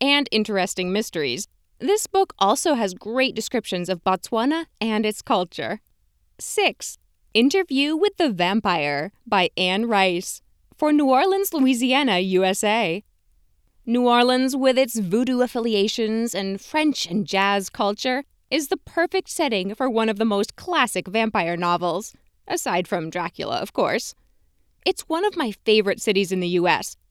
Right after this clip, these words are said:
and this first book of the multi-book series really brings it to life through the eyes of the vampires Louis and Lestat and their terrifying and seductive activities. Seven,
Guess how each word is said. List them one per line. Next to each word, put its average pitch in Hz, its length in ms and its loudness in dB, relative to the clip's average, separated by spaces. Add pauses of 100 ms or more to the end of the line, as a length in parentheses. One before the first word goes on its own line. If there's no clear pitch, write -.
(200)
and 247 180 4
this 381 220 0
first - 400 -2
book 226 260 0
of 226 160 0
the 220 100 4
multi-book 196 560 0
series 208 460 -2 (260)
really 339 420 0
brings 269 360 -2
it 240 80 -10
to 254 100 -4
life 196 380 0 (240)
through 240 140 -2
the 214 160 -2
eyes 254 360 -2
of 233 120 -2
the 220 100 0
vampires 233 640 2
Louis 320 480 0
and 214 200 2
Lestat 208 500 0 (340)
and 214 180 0
their 202 220 4
terrifying 180 960 0
and 214 160 -4
seductive 214 680 -8
activities. 190 880 -2 (920)
Seven, 196 640 0